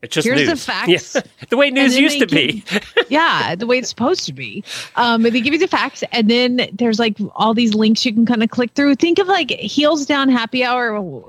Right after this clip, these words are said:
Speaker 2: They, they do, um, their newsletter, but think of it, like, in a non-horsey global sense. Same
Speaker 1: Yep.
Speaker 2: kind of deal.
Speaker 1: Yeah, this kinda reminds me of a Reader's Digest every day, you know,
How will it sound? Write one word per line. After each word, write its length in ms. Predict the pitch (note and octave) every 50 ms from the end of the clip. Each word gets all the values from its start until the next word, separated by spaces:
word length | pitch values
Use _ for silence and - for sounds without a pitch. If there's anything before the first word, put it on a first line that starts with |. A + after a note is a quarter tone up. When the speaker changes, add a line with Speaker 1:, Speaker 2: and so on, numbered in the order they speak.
| F#3
Speaker 2:
They, 220 | G#3+ G3 G#3 G3 -
they 300 | - F#3 G3+ A#3+ B3+ A#3
do, 500 | A3 A#3+ C4 B3+ B3 A#3+ A#3+ A3+ G3+ -
um, 500 | D#3+ G3 F#3 F3+ E3+ E3+ E3 E3+ F3 E3+ - _ _ _ - - _ _ _
their 180 | - B3 C4 D4
newsletter, 720 | C4+ B3 A#3 G3+ F3 D#3 D#3+ D3 A#2 G2 D2+ D2 G2+ E3 - _ - A3 - _
but 140 | - C4 G3+
think 180 | G3+ D4 D4 B3+
of 60 | D#4
it, 160 | D4 C#4+ - G3
like, 180 | A#3 A3 F#3+
in 140 | A3 G#3 G3+
a 120 | G3 G3 G3
non-horsey 680 | G3 G#3 G3 G3+ G#3+ G#3 F3+ F#3+ G#3+ G3 - - G3
global 420 | F3+ G3 F#3+ F#3+ F#3+ F3 D#3 D#3
sense. 520 | D3 - E3 A2+ E2 - - - - - - _ _ _
Same 240 | - - B3 C4 C4
Speaker 1:
Yep. 40 | A#3
Speaker 2:
kind 240 | A3+ A3+ A3 G3 F#3+
of 60 | E3+
deal. 320 | - A#2 - - - - _ - - - - - - -
Speaker 1:
Yeah, 180 | D#3 D3+ D3
this 160 | D3 G#3 G#3 -
kinda 200 | - C#4+ D4+ D4
reminds 360 | A#3+ G#3 F#3 F3+ F#3+ F3 E3+
me 120 | F#3 F3+
of 180 | F3 D3+ C3 D#3 -
a 60 | - B2
Reader's 340 | C#3+ D#3+ D#3+ C#3+ B2+ A2 -
Digest 500 | B2 A2+ A2+ A#2 G2 G#2 F#2 - - G#2
every 220 | F#2 - F#2 E2
day, 320 | - E2 D2 - G#1 - - - _ _ _
you 120 | B2 A#2+ A2
know, 260 | G#2+ G#2+ G#2 G2+